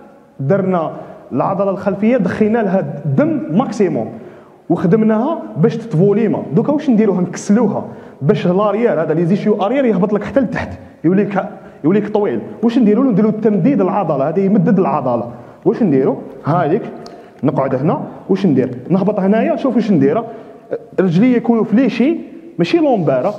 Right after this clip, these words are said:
ماشي هكا، ماشي هذا، هذا يتشبه له، ماشي هذا الموفمون. ها هو الموفمون كيش يكون. ها، كسل هنا وتطلع نص، كسل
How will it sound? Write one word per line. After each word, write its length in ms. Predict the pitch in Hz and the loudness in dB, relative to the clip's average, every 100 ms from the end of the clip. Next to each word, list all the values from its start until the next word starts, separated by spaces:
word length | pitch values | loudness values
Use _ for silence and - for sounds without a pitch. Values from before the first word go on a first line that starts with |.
| - | -6
ماشي 220 | 151 269 | 0 0
هكا، 300 | 196 - 117 - - - - - - _ | 0 -4 -8 -10 -20 -20 -20 -20 -20 _
ماشي 260 | 123 143 220 | -6 0 0
هذا، 480 | 165 104 107 - - - - - _ _ _ _ | 0 -2 -6 -12 -18 -20 -20 -20 _ _ _ _
هذا 180 | 127 165 | -2 0
يتشبه 420 | 196 - 151 226 | 0 0 0 0
له، 160 | 147 113 - | 0 -4 -6
ماشي 220 | 131 - 240 | -4 0 2
هذا 140 | 185 | 2
الموفمون. 420 | 175 131 113 110 - - 143 | 0 0 -2 -6 -12 -6 0
ها 60 | |
هو 80 | 226 | 0
الموفمون 300 | 226 185 160 | 0 0 -2
كيش 160 | - 123 | -4 -6
يكون. 200 | 104 95 101 - - _ | -6 -10 -14 -20 -20 _
ها، 300 | 131 156 - - - - _ _ _ _ | -4 -4 -6 -16 -20 -20 _ _ _ _
كسل 280 | - - 147 | -10 -2 -2
هنا 280 | 123 180 - - - - - _ _ 143 | 0 -2 -2 -10 -20 -20 -20 _ _ -4
وتطلع 320 | 147 175 147 | 0 -2 -2
نص، 320 | 147 - - - - - _ _ - | -4 -6 -16 -20 -20 -20 _ _ -6
كسل 360 | 143 - 262 | -4 0 0